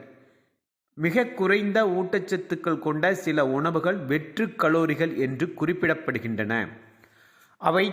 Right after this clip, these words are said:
தவிர்க்க வேண்டிய உணவுப் பொருட்களாகும். அவை கேக்குகள், குக்கிகள் மற்றும் வெள்ளை நிற பிரெட்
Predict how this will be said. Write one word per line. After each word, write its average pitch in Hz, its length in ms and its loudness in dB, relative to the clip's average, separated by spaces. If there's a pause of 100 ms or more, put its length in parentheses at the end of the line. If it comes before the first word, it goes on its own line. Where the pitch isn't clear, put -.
(120)
தவிர்க்க 208 500 2
வேண்டிய 190 560 2
உணவுப் 180 460 2
பொருட்களாகும். 143 960 2
அவை 135 380 2 (760)
கேக்குகள், 185 760 0 (200)
குக்கிகள் 180 880 0
மற்றும் 131 640 -2 (120)
வெள்ளை 165 320 2
நிற 170 300 2
பிரெட் 143 380 -2